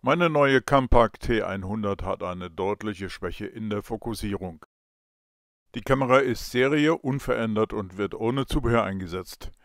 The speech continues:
Wie man im Bild deutlich erkennen kann, sind die Aufnahmen im Nahbereich links unten sehr scharf fokussiert, sogar ganz nah an der Kamera, und im mittleren und rechten Teil des Bildes verschwimmt der Fokus immer mehr.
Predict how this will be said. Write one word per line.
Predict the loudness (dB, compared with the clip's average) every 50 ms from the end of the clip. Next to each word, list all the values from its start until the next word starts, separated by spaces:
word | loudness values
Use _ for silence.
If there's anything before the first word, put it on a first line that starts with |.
| _ -20 _ _ _
Wie | -4 -4
man | 0 2 2 2 2 0 -2 -6 -12 _
im | -2 0 0 2 4
Bild | 4 4 4 2 4 4
deutlich | 4 4 4 2 -2 -2 2 0
erkennen | 0 0 0 -2 -2 0 0 -2 -2
kann, | -2 -2 -2 -2
sind | -4 -6 -4
die | -2 0
Aufnahmen | 0 0 0 -2 0 -2 -2 -2 -2 -4
im | -4 -4 -2 0
Nahbereich | 0 0 0 0 0 0 0 0 0 -4
links | 0 0 0 0 0 -2 -4
unten | -4 -4 -2 -2 -2 -4 -4 -6 -6 -8 -12 -16 -18
sehr | -18 -6 0 4 4 4 4
scharf | 2 2 4 4 4 4 0 -8 -20
fokussiert, | _ -8 -8 -8 -6 -6 -8 -8 -4 -4 -2 -2 -2 -4 -6 -14 -16 -18 -20 -20 -20 -20 _ _ _ _ _
sogar | -4 -4 2 4 4 6 6 4 2
ganz | 2 0 -2 0 -2 -2
nah | 0 0 0 0 0
an | 0 -2
der | -2
Kamera, | -2 -2 -2 -2 0 0 0 0 0 -2 -8 _ -20 -20 -20 -20 -6
und | _ 0 4 4
im | 4 4 4
mittleren | 2 4 6 6 6 6 4 2
und | 0 -4 -4 2 2
rechten | 2 2 2 -2 -6 -6 -2 2
Teil | 6 6 6 6 4
des | 2 -2 -2
Bildes | -2 0 0 2 0 0 -2 -2
verschwimmt | 0 0 0 0 0 -4 -4 -4 -2 -4
der | -4 -4
Fokus | -2 -4 -6 -6 -4 -6 -4 -4 -6 -6
immer | -6 -4 -2 -2 -2 -2
mehr. | -2 -4 -4 -6 -8